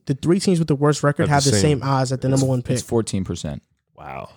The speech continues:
Speaker 1: So tanking, I think, has been proven not to be that effective.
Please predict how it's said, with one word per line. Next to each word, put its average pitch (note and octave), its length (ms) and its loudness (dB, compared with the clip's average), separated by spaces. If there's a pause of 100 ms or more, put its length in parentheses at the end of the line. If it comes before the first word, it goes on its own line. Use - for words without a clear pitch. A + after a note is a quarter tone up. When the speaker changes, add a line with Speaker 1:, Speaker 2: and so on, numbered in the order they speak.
(880)
Speaker 1:
So E3+ 460 2 (1000)
tanking, F#3+ 420 2
I D#3+ 140 4
think, E3 360 -2
has C#3+ 260 0
been C3+ 120 0
proven D3+ 400 0
not C#3+ 260 0
to D#3 100 -6
be C#3 260 -2
that C3+ 220 0
effective. D3+ 640 -6